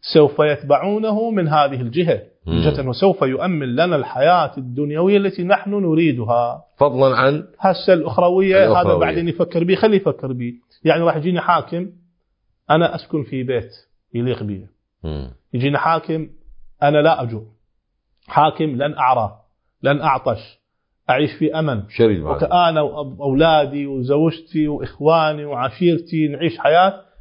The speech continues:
Speaker 1: بعد نحاول نتلذذ بحياتنا. ماكو هذا بعد المعاناة، ماكو هاي الأمور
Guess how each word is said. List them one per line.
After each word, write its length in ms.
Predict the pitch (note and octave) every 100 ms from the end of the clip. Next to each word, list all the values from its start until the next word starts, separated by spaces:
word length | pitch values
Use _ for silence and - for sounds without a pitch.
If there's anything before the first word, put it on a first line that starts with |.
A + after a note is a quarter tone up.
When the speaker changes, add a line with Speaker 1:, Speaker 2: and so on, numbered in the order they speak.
| -
Speaker 1:
بعد 240 | D#3 D#3 E3
نحاول 600 | E3+ D#3+ F3+ G3+ G3+ F#3+
نتلذذ 460 | E3+ - G3+ F3+ D3+
بحياتنا. 480 | - D#3+ A#2+ - G#2 _ - - _ -
ماكو 260 | F3+ F3+
هذا 220 | D3 D#3
بعد 240 | C3 C3+ B2+
المعاناة، 760 | B2 A#2+ A2+ A#2 C#3+ C3+ C3 -
ماكو 320 | A#2+ A2 A#2
هاي 220 | A2 A#2+
الأمور 380 | A2+ A#2 A#2 A2+